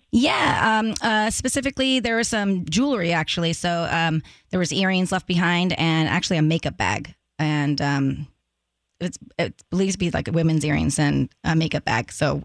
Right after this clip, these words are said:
if you wanna, me, I can send that back to you. Housekeeping found it. They're, like, dangly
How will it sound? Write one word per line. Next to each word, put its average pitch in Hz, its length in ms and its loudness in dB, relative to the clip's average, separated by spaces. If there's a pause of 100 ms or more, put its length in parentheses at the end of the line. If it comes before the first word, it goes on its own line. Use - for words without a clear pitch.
if - 120 -8
you 156 80 0
wanna, 156 300 2 (520)
me, 185 120 4
I 170 60 4
can 151 140 -2
send 160 160 0
that 139 120 -2
back 151 200 0
to - 120 -6
you. 120 220 -4 (920)
Housekeeping 147 640 0
found - 280 -2
it. - 140 -8 (3250)
They're, 190 180 4
like, 180 180 0
dangly 175 580 2